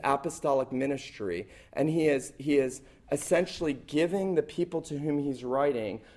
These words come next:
cause to receive what he's writing, not as the word of men, as he'll say in First Thessalonians one, but as it is in truth the word of God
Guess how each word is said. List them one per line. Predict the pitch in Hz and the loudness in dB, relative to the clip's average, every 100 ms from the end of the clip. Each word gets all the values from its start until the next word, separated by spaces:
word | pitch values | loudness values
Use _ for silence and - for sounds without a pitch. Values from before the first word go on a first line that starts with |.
| _ | _
cause | - 160 170 170 | 0 4 4 4
to | - 143 | -2 -2
receive | 135 - - 160 185 190 | -2 -2 -8 -6 -4 0
what | 165 156 | 0 2
he's | 156 143 | 0 -2
writing, | 147 151 139 123 120 139 | 2 2 2 0 2 4
not | 175 226 - | 8 6 6
as | 175 196 202 170 | 4 6 4 2
the | 180 | 0
word | 156 170 175 | 4 4 4
of | 147 | 2
men, | 143 160 196 165 135 151 220 - - - - - - - - - - - - - | 0 2 4 4 4 4 2 -4 -14 -20 -20 -20 -20 -20 -20 -20 -20 -20 -20 0
as | 123 123 | 2 4
he'll | 139 | 0
say | - 135 | 2 2
in | 135 | 2
First | 131 131 127 | 0 -4 -2
Thessalonians | 131 127 135 131 131 117 | -4 -2 -2 -2 -4 -2
one, | 110 113 123 - - - - | -2 -2 -4 -10 -20 -20 0
but | 156 156 - | 4 6 10
as | 143 175 180 | 10 10 8
it | 202 196 | 4 4
is | 165 170 170 | 2 2 0
in | 165 156 | -4 -4
truth | - 180 160 - - | 2 4 4 2 0
the | 135 | 2
word | 123 147 170 | 6 6 6
of | 170 131 | 4 0
God | 131 160 160 123 117 139 | 2 4 6 6 4 2